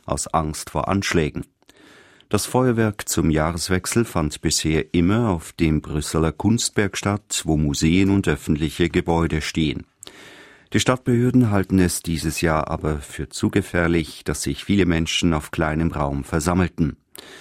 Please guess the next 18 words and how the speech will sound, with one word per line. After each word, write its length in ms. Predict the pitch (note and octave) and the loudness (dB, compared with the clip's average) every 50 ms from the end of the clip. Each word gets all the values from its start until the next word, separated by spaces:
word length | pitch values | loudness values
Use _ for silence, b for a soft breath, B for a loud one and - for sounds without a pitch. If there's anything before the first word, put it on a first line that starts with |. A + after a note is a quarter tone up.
| B B B B B B | B B B B B B
Bereits 340 | B G#2 G2 G#2+ A#2 - - | B 0 2 2 0 -2 -4
vor 160 | - G#2+ G2+ | -4 -2 0
Weihnachten 540 | F#2+ G2+ A#2 A#2 A#2 A2+ - - - B2+ B2 | 0 0 2 2 2 0 0 2 4 4 6
gaben 240 | A#2 A#2 A2+ A2 A2+ | 6 4 2 2 2
die 100 | A2 A2+ | 2 2
Behörden 500 | A#2+ A2 G2 F#2 F2+ F2+ F2 G2 G2 G2+ | 2 2 4 4 4 4 4 4 4 4
in 120 | G2+ G2 | 4 4
Brüssel 540 | F2+ E2+ D#2+ D2+ - - - F2 F2+ F#2 - - | 2 2 -2 -2 -2 0 2 4 6 4 4 2
eine 320 | - F#2 F2+ F#2 F#2 - | 0 2 2 2 0 0
Terrorwarnung 840 | - E2+ D#2 C#2+ D#2+ D2+ C#2 C2 D2+ D2+ D2 D2+ D#2+ D#2+ D#2+ D#2 E2+ | -4 -6 -4 -2 -2 -2 -2 -2 -2 -2 0 0 0 0 0 0 0
heraus. 580 | F#2 F2 D#2+ D#2+ D#2 - - - - - - _ _ _ _ _ _ - - - | 0 2 2 0 -2 -2 -2 -2 -2 -4 -4 _ _ _ _ _ _ -20 -20 -6
Vierzehn 540 | - - A#2 A#2+ - - - G#2 F#2 E2 E2+ | 0 2 2 4 4 2 2 2 2 2 0
mutmaßliche 760 | F2+ G#2 - - G#2 F#2 E2+ D#2+ - - E2+ D#2 D2+ E2+ D#2+ | -2 -2 -2 0 0 2 2 0 -2 -2 -2 -2 0 0 0
islamische 680 | - - D2+ - - D#2 D2 D2 D2 D2+ - - D2+ | 0 0 -4 -4 -2 -2 0 0 0 -2 -2 -2 -4
Extremisten 800 | C#2+ - - - - - D#2 E2 E2 - - - - F2+ F2 E2 | -4 -4 -6 -6 -2 0 0 2 0 0 -2 -2 2 2 2 2
wurden 240 | D2+ D#2 D2+ D#2+ D#2+ | 2 -2 -2 -2 -4
vorübergehend 720 | - - D2+ - G2+ G#2 - F#2+ F2+ - D2+ D#2 C#2 - | -4 -4 -4 -2 -2 0 0 0 -2 0 -2 -2 -2 -2
festgenommen. 720 | - F#2+ F2+ - - - F#2+ F#2 F2+ F2+ F2+ F2+ E2+ - | -2 -2 -2 -2 0 0 2 4 4 6 4 4 4 2